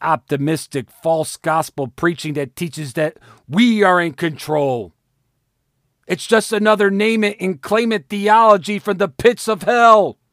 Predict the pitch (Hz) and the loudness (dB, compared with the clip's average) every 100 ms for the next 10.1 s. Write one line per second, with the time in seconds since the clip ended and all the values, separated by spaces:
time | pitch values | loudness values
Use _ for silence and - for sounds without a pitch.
0 | _ _ _ _ _ _ _ _ _ _ | _ _ _ _ _ _ _ _ _ _
1 | _ _ _ _ _ _ _ _ _ _ | _ _ _ _ _ _ _ _ _ _
2 | _ _ - 95 - 123 123 120 113 - | _ _ -20 -20 -12 -6 -4 -4 -6 -8
3 | 135 123 110 - 135 - 127 120 131 135 | -6 -6 -10 -10 -10 -8 -8 -6 -6 -6
4 | 127 120 117 110 123 127 117 _ _ _ | -8 -6 -6 -6 -6 -6 -8 _ _ _
5 | _ _ _ _ _ _ _ _ 113 - | _ _ _ _ _ _ _ _ -16 -12
6 | 120 - 120 120 110 123 113 - 127 131 | -10 -6 -6 -6 -6 -8 -8 -4 -2 -2
7 | - 107 104 - - 143 151 135 113 98 | -2 -10 -10 -12 -2 4 6 4 2 -6
8 | - 156 147 147 - - 165 170 135 151 | -6 -4 -4 -6 -8 0 2 2 -2 -6
9 | 151 160 170 165 120 170 190 175 151 107 | -6 -2 -2 -2 -2 0 0 0 -6 -6